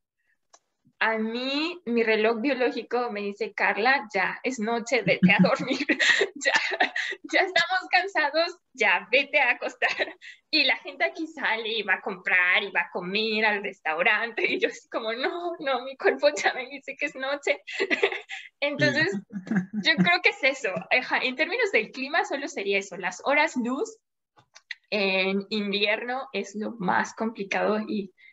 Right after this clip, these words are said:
Speaker 1: y está, eh, sí extrañaría como esa estabilidad en México, que aunque sea invierno o en diciembre o los meses más fríos de México,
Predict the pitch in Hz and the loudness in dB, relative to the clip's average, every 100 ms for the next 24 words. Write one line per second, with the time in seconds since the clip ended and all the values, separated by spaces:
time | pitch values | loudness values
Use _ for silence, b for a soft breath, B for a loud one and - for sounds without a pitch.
0 | b - 226 220 - 220 202 - 220 196 | b 4 4 4 2 2 4 2 2 2
1 | 226 226 - 233 214 190 190 185 196 208 | 0 0 2 0 2 4 2 2 -4 -4
2 | 202 202 - 202 185 185 180 180 190 196 | -4 -4 -4 -4 -2 -2 0 2 2 0
3 | 226 - 180 190 185 196 185 214 220 233 | -2 -8 -6 -4 -2 -2 2 4 4 2
4 | 208 233 226 220 226 220 247 294 392 b | 2 4 6 6 2 -2 0 0 -2 b
5 | b b _ 214 208 185 - 208 202 196 | b b _ -6 0 0 0 -2 -2 -2
6 | 190 214 220 196 196 202 220 214 202 202 | -2 2 2 2 0 -2 -6 -6 -2 -2
7 | - - 220 214 220 226 226 226 220 254 | -4 -6 -2 0 0 -2 -4 -6 -4 -4